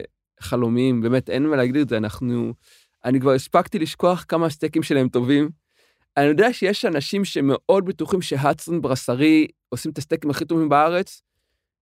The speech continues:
ויכול להיות שהם צודקים, הסטייקים שלהם מאוד טובים, אבל אני אגיד לך ככה, אפילו אם הם טובים יותר מאלה של מקום של בשר,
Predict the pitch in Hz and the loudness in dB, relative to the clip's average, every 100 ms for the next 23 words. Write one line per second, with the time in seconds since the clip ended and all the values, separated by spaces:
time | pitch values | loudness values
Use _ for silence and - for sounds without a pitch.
0 | - 113 156 151 117 269 277 - 196 - | -6 2 4 4 4 4 4 2 -4 -4
1 | - - 175 277 _ _ _ _ _ - | -6 -2 -2 -4 _ _ _ _ _ -12
2 | 165 208 220 220 170 208 240 214 151 190 | -4 0 2 2 4 4 2 0 0 0
3 | 330 _ _ _ _ _ - 147 170 240 | -4 _ _ _ _ _ 0 2 2 0
4 | - 202 - 123 - 311 392 370 226 - | -2 -4 -4 -6 -2 2 4 4 2 0
5 | 147 151 240 175 151 196 208 175 196 - | 0 0 0 0 0 0 0 0 0 -2
6 | 139 - 190 175 127 - 185 | -4 -4 -4 -2 -4 0 2